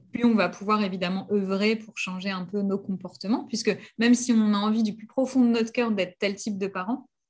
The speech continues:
les comportements inconscients, c'est eux qui vont quand même, euh, mener un peu la danse.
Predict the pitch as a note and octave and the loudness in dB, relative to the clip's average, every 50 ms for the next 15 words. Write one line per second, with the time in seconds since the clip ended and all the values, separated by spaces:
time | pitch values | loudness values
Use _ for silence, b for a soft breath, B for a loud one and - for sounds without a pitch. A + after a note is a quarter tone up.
0 | _ - - _ - F#3+ F#3 - G3 F#3 F#3+ - - G#3 G3 F#3+ F#3 F3+ F3+ F#3+ | _ -18 -16 _ -6 -4 -4 -4 -4 -4 -6 -4 -4 -2 -2 -2 -2 -4 -6 -6
1 | F3+ - B3 B3 A#3+ - - G3 G3+ A3+ A#3 A3+ - F#3 F3+ F3 F3+ F3+ G3 G#3+ | -4 2 2 2 2 2 2 0 2 0 0 -4 -6 -8 -6 -4 -4 -2 0 0
2 | G#3+ G3 F3+ E3 E3 F3 F3+ F3+ F#3 G#3 G3+ F#3+ F3+ G3 F#3+ F#3 F3+ F3+ F#3+ F3+ | 0 -2 -4 -6 -6 -6 -4 -2 -2 -2 -2 -2 -4 -2 -4 -4 -4 -4 -8 -10
3 | - - - - | -10 -14 -16 -16